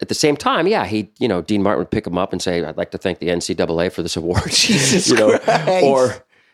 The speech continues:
Speaker 1: I don't know. Look, there was always real love there, and I, and I
Speaker 2: No, I think
Speaker 1: I
Speaker 2: that
Speaker 1: don't
Speaker 2: came
Speaker 1: think
Speaker 2: through.
Speaker 1: so. People were mad at Sammy. He was like, "Stand up." You know, now there's a new special. Well, it's about a year old. I think it was on, I think it's on Amazon, who, you know, who, it was a harder look at him. He had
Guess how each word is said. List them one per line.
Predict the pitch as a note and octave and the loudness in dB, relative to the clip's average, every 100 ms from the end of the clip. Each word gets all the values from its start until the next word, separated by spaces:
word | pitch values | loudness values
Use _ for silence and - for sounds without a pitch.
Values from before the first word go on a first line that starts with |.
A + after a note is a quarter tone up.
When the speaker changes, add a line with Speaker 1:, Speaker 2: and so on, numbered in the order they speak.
| _ - | _ -8
Speaker 1:
I | G3+ D#3+ | -4 -4
don't | D#2 | -4
know. | D2+ | -8
Look, | G2+ B2 | -4 0
there | C3+ | 0
was | B2+ D#3+ | 0 0
always | D#3+ A#2+ G2+ | 0 0 0
real | F#2+ | 0
love | E2 D#2+ C#2+ | 0 -2 -2
there, | D#2+ E2+ | -2 -2
and | E2 | -2
I, | - | -4
and | F#2 F2+ | -4 -4
I | F2 F2 - _ - - | -2 -4 -8 _ -20 -2
Speaker 2:
No, | A3 B3 | 2 2
I | F#3 | 0
think | F#3 A3 G#3+ | -2 -2 0
Speaker 1:
I | |
Speaker 2:
that | G3 | 2
Speaker 1:
don't | C#3+ | 2
Speaker 2:
came | F3 | 0
Speaker 1:
think | D#3+ G#3+ | 2 2
Speaker 2:
through. | E3+ | 2
Speaker 1:
so. | - | 2
People | F#3+ A3+ | 0 2
were | A3+ | 2
mad | F#3+ F#3+ | 2 0
at | D#3+ | -2
Sammy. | - G2+ F#2 | -4 -4 -4
He | |
was | F2 | -6
like, | G2 - | -8 -8
"Stand | - - G3+ G3+ | -8 -4 -4 -2
up." | F#3 | -2
You | D3 | 0
know, | G#2+ | 0
now | A#2+ C3 - - | -2 -4 -8 -6
there's | C#3 C3 | -2 2
a | |
new | E3 | 2
special. | F3+ - C3 - F#2+ F2+ | 0 0 0 0 -2 -2
Well, | |
it's | A2 | -4
about | - D#2+ | -4 -4
a | C#2+ | -4
year | D#2 D2+ | -2 -2
old. | C#2+ | -2
I | C#2 - | -6 -8
think | - | -12
it | - | -14
was | - | -12
on, | - - | -14 -12
I | |
think | G#2 | -16
it's | - D2+ | -12 -12
on | D2+ | -10
Amazon, | C#2 D2 C#2+ C2+ | -10 -6 -6 -4
who, | C#2+ - _ _ _ _ _ _ - | -6 -8 _ _ _ _ _ _ -8
you | G2+ | -6
know, | E2+ D#2+ | -4 -4
who, | E2 - - | -6 -8 -6
it | - - | -6 -6
was | - A2+ | -8 -2
a | A2+ | -2
harder | A#2+ B2+ G#2 | 0 0 0
look | F#2+ G2+ | -2 -4
at | E2+ | -6
him. | A#2+ | -4
He | |
had | C4+ | -2